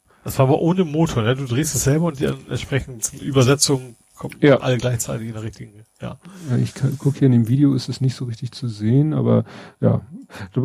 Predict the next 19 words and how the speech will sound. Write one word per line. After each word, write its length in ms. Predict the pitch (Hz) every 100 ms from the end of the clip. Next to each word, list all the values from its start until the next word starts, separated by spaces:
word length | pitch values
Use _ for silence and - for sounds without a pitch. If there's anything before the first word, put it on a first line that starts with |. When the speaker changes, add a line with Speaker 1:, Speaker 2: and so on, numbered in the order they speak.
| 143
Speaker 2:
Problem, 540 | - 143 123 131 160 143
das 160 | 120
muss 180 | 135 135
natürlich 480 | 131 - 117 113 -
wieder 300 | 104 95 92 _ _ _
genügend 440 | 113 98 92 95
Stimmen 420 | - - 143 160 160
kriegen. 540 | - 151 147 147 156 - - -
Er 140 | 113
hat 160 | 113 117
jetzt 160 | 123 -
viertausendsechshundertneunzig 1400 | 131 120 120 117 113 107 113 - 117 107 113 113 110 110
Supporter, 600 | - - - 113 135 147
er 80 | 113
braucht 300 | 110 110 -
jetzt, 160 | 117 -
glaub 200 | 113 107
ich, 160 | 107 -
nächstes 640 | 110 113 - 117 - -